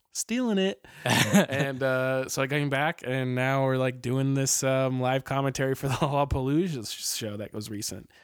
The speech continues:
Speaker 2: Nice.
Speaker 1: So, I don't know. That might be interesting.
Speaker 2: I, I'm excited to do it. I, I
Speaker 1: You
Speaker 2: think
Speaker 1: haven't
Speaker 2: it's
Speaker 1: watched it,
Speaker 2: I
Speaker 1: so
Speaker 2: haven't watched it.
Speaker 1: I watched, I've already seen it, so I guess I c-, have a little bit more of a
Speaker 2: And I've also, like, I, I generally, like, w-, well, I feel like I'll occasionally watch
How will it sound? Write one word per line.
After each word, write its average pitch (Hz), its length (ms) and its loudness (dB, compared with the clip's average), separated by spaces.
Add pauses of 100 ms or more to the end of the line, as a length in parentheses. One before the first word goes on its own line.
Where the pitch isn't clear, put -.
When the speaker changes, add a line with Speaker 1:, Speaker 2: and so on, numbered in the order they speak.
(340)
Speaker 2:
Nice. 170 200 0
Speaker 1:
So, 123 140 4
I 139 100 2
don't 370 100 4
know. 220 140 6
That 339 100 -2
might 381 100 2
be 370 80 2
interesting. 117 540 -2
Speaker 2:
I, 147 240 4
I'm 165 300 2
excited 151 540 0
to 151 100 -4
do 160 180 2
it. 82 220 -4
I, 104 120 -4
I 107 40 2 (240)
Speaker 1:
You - 20 2
Speaker 2:
think - 40 4
Speaker 1:
haven't 185 180 4
Speaker 2:
it's 160 80 4
Speaker 1:
watched 156 240 0
it, - 160 -12 (100)
Speaker 2:
I 113 40 -4
Speaker 1:
so 107 40 2
Speaker 2:
haven't 139 260 0
watched 135 340 0
it. 160 260 0
Speaker 1:
I 131 100 4
watched, 151 380 2
I've 156 180 2
already 175 180 2
seen 147 220 0
it, 143 140 -4
so 127 200 4
I 127 140 4
guess 123 220 -2
I 117 100 -2
c-, - 160 -14
have 120 100 -2
a 117 40 -4
little 117 160 0
bit 113 120 -2
more 110 280 0
of 107 100 -4
a 156 40 2
Speaker 2:
And 180 100 4
I've 175 120 2
also, 220 320 2
like, 202 300 0
I, 185 480 -2
I 180 120 -2
generally, 247 540 0
like, 117 540 -4 (240)
w-, 127 260 -18 (380)
well, 147 260 0
I 143 100 -2
feel 185 200 0
like 208 160 2
I'll 165 140 2
occasionally 147 440 -2
watch 117 460 0